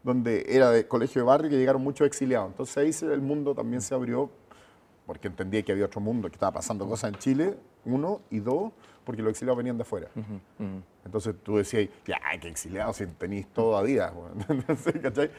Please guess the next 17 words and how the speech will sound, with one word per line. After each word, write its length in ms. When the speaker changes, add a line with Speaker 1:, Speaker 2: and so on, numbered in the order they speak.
Speaker 2:
Ujú. 120
Speaker 1:
El... 1300
Entonces 380
eso, 560
eso 300
yo 100
creo 100
que 80
pasaba 300
un 120
poco 240
con 140
la 100
tele 200
también, 420
eh. 200
Sí, 300